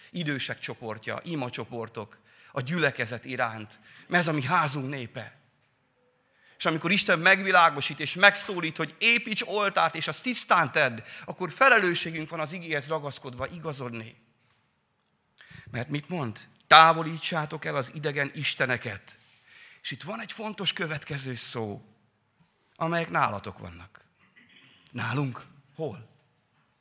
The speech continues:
Nálatok vannak. Nálunk vannak. Testvérek, nálunk vannak az idegen istenek. De hát hogy mondhat ilyet a lelkipásztor testvér?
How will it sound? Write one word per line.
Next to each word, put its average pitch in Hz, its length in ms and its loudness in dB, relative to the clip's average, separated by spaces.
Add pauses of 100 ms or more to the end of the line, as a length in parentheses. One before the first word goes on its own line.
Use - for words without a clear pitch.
(280)
Nálatok 143 640 -2
vannak. 92 540 -18 (960)
Nálunk 101 520 -8
vannak. 92 560 -20 (2500)
Testvérek, 117 580 -6 (460)
nálunk 113 560 -6
vannak 95 400 -12
az 110 120 -16
idegen 95 360 -14
istenek. - 580 -16 (1300)
De - 100 -10
hát 120 200 -4
hogy 151 160 -2
mondhat 147 360 -2
ilyet 104 200 -12
a 104 60 -6
lelkipásztor 104 720 -10
testvér? - 460 -16